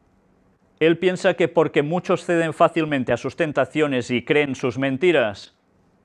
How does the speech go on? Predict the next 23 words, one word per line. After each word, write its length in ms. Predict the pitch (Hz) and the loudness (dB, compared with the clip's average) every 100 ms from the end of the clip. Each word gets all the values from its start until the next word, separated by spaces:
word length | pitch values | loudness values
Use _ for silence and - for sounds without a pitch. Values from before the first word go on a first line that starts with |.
| _ _ _ _ _ _ _ _ _ _ _ _ _ | _ _ _ _ _ _ _ _ _ _ _ _ _
ha 200 | 131 147 | 2 2
ganado 380 | 143 143 151 147 | 2 0 0 2
alguna 240 | 135 147 | 0 -2
ventaja 420 | 143 131 147 - 151 | -2 -2 -4 -4 -6
sobre 280 | 160 143 | -6 -6
Cristo, 420 | 131 107 - 87 90 _ _ _ _ | -6 -10 -10 -14 -16 _ _ _ _
quien 280 | - 165 156 | 0 2 4
abandonó 440 | 139 139 135 151 165 | 4 2 0 0 2
las 240 | 147 - | 2 0
cortes 420 | - 180 175 165 | 0 2 2 2
reales 400 | 151 156 160 147 | 4 4 2 0
del 180 | 147 131 | -2 -2
cielo 360 | - 180 175 180 | 0 0 2 4
para 200 | 147 139 | 4 2
vencer 420 | 135 127 160 156 | -2 -2 0 0
a 80 | 151 | -2
este 220 | - 151 | -2 -4
astuto 420 | - 175 160 156 | -2 -6 -2 -2
enemigo 380 | 139 139 156 160 | -2 -4 -4 -6
en 60 | |
su 280 | 139 143 117 | -4 -6 -2
propio 400 | 170 170 175 165 | 2 2 2 -2
terreno 540 | 160 131 123 107 147 | 0 0 -2 -2 -10